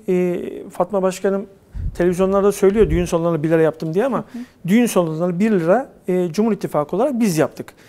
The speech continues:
Speaker 1: O zaman plan bütçedeydik. Fatma Başkan E Y T'lileri yüz elli lira yapalım. E, şey, evet, E Y T'lileri yüz elli lira yapalım,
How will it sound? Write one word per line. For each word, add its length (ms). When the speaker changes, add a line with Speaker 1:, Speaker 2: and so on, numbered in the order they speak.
Speaker 1:
O 80
zaman 240
plan 280
bütçedeydik. 640
Fatma 380
Başkan 360
E 100
Y 140
T'lileri 480
yüz 180
elli 160
lira 120
yapalım. 380
E, 400
şey, 340
evet, 300
E 100
Y 100
T'lileri 200
yüz 160
elli 120
lira 120
yapalım, 300